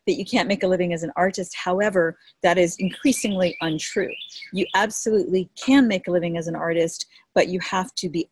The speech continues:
open to, uh, ongoing learning and to expanding your horizon of skills, um, and off-, so that you can offer more of that to the marketplace. And the more you offer and have to offer to the marketplace, the more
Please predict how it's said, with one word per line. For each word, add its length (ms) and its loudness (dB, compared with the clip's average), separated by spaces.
open 460 2
to, 640 2
uh, 260 0
ongoing 540 4
learning 520 0
and 240 0
to 140 0
expanding 600 -2
your 120 0
horizon 720 2
of 360 -2
skills, 720 0
um, 360 -2
and 500 -2
off-, 320 0
so 180 -2
that 140 0
you 140 -4
can 280 -4
offer 360 2
more 240 2
of 100 2
that 240 2
to 220 -2
the 40 -2
marketplace. 680 -4
And 120 -2
the 60 -2
more 180 2
you 280 2
offer 360 0
and 100 -4
have 180 -2
to 60 0
offer 180 0
to 100 -14
the 60 -8
marketplace, 720 -6
the 120 -4
more 420 4